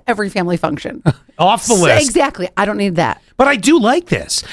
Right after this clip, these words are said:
Speaker 2: Although, if it's, you know, you, remember, you're gonna be sitting for a little while. So when
Speaker 1: Uh-huh.
Speaker 2: do they do this? What, would this be, uh, at, like, right after dinner, b-, or?
Speaker 1: I'll tell you a great time to do it.
Speaker 2: Yeah.
Speaker 1: I, I'm gonna give you two opportunities to do it. I think it should be, yes,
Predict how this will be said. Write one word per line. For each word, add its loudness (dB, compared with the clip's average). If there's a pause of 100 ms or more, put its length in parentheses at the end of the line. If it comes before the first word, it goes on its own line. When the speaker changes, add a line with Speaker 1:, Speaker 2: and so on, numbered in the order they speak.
Speaker 2:
Although, 2
if 0
it's, -2
you 2
know, 0
you, -2
remember, 2
you're 0
gonna 0
be 0
sitting 0
for 0
a 2
little 2
while. 0 (160)
So 2
when 4
Speaker 1:
Uh-huh. 4
Speaker 2:
do 0
they 2
do 0
this? 0
What, 2 (140)
would 2
this 0
be, 0
uh, 2
at, 0
like, -2
right 0
after 0
dinner, 2
b-, 0
or? 4
Speaker 1:
I'll 0
tell 0
you 2
a 0
great -2
time -4
to 0
do 2
it. 2
Speaker 2:
Yeah. 2
Speaker 1:
I, 0
I'm -2
gonna 0
give -2
you 0
two 0
opportunities -4
to -14
do 2
it. -2 (320)
I 0
think -2
it -2
should -2
be, 0
yes, -2